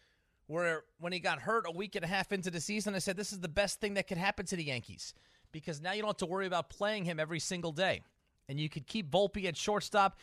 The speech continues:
and you could put D J at third base, and you could put Torres at second, and you could put Rizzo at first, and you could finally get some consistency on the infield.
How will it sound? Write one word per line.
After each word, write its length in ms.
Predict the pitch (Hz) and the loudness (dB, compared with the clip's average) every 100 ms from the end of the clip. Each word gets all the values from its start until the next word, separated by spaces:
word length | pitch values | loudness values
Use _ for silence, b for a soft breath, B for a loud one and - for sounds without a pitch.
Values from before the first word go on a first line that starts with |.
| B B | B B
and 120 | 143 | -6
you 80 | 156 | -4
could 120 | 170 | -4
put 200 | 175 139 | -4 -4
D 200 | 175 214 | -6 -6
J 220 | 185 190 | -2 -2
at 100 | 180 | -2
third 320 | - 190 196 | -2 0 2
base, 300 | 175 185 185 | 2 0 0
and 80 | 165 | -2
you 80 | 147 | -4
could 160 | - 143 | -4 -6
put 220 | 165 127 | -6 -6
Torres 400 | 175 190 196 175 | -2 0 0 -2
at 100 | 147 | -4
second, 400 | - 180 - 170 | -4 -4 -4 -4
and 80 | 147 | -4
you 80 | |
could 140 | 143 - | -6 -6
put 100 | 160 | -4
Rizzo 380 | 147 190 196 170 | -2 0 2 0
at 80 | |
first, 320 | - 175 180 170 | -2 -2 -2 -2
and 100 | 156 | -4
you 60 | |
could 160 | 143 139 | -2 -2
finally 480 | - 190 202 190 165 | 2 2 2 0 -2
get 160 | 170 | -2
some 160 | - 160 | -2 -4
consistency 800 | 165 147 - 220 - 165 - 151 | -6 -6 -4 -4 -4 -6 -4 -2
on 100 | 147 | -2
the 100 | 151 | -2
infield. 420 | 196 - 110 - | -4 -4 -8 -8